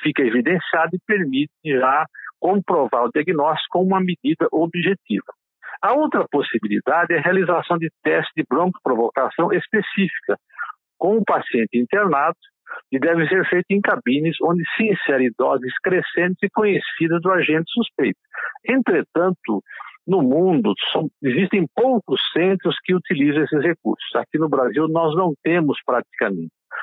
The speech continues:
Em nosso meio, tem sido realizado testes em cabines com produtos não voláteis. Por exemplo, manipulando produtos que ele usa no trabalho, como fazer massa, pão,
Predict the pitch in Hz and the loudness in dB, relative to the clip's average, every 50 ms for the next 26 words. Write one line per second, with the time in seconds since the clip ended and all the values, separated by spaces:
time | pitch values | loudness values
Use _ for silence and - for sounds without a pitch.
0 | - - _ - 135 147 185 220 214 - - 143 120 117 139 165 180 202 - - | -14 -12 _ 0 0 2 2 2 0 0 0 2 2 4 4 4 2 2 2 0
1 | 95 - - - - - 113 107 107 123 113 104 98 110 113 107 98 98 - - | 0 0 0 -2 -4 -2 -2 0 0 2 0 0 0 0 0 0 -2 -4 -4 -2
2 | - 143 156 156 - - 135 - 165 175 190 - - 123 104 - - 135 175 160 | -2 0 0 0 -2 -4 -2 0 0 0 0 0 -2 -2 -2 -4 -2 -2 0 0
3 | 131 214 - - _ _ - - - - - - _ _ _ - 175 190 220 190 | 0 -4 -6 -12 _ _ -14 -12 -12 -12 -12 -14 _ _ _ -2 0 0 2 2
4 | - 202 185 156 - 190 208 208 - 214 165 139 135 151 190 226 240 214 254 247 | 2 0 0 2 2 0 0 2 2 0 2 2 2 2 4 4 4 4 2 4
5 | 202 147 131 113 101 - _ _ 90 82 - - - - - _ - - - - | 4 4 2 2 0 -2 _ _ -8 -8 -8 -10 -16 -20 -20 _ -16 -16 -16 -16
6 | - - _ _ _ _ - 117 - - 151 151 143 117 104 120 143 160 170 165 | -18 -20 _ _ _ _ -16 -10 -4 -2 0 2 2 2 2 2 0 0 2 0
7 | 185 170 170 165 165 151 - - 147 131 123 135 143 143 147 139 - _ - 143 | 0 0 2 2 0 0 0 0 2 2 4 4 2 2 0 -2 -4 _ -2 -2
8 | 131 110 - 139 151 - - - - 196 180 165 156 147 185 202 190 175 160 156 | -2 0 0 -2 -2 -2 -4 -2 -2 0 2 2 2 4 4 4 4 2 2 2
9 | 151 - 156 127 113 117 117 117 104 98 - - 127 131 127 - - 180 165 151 | 2 2 0 0 2 2 2 2 2 0 -2 0 -2 -2 0 0 0 0 2 2
10 | 180 202 190 180 208 196 208 180 - - - - _ _ 165 156 180 185 170 139 | 2 2 2 2 2 2 0 0 -2 -4 -6 -6 _ _ 0 0 2 2 2 0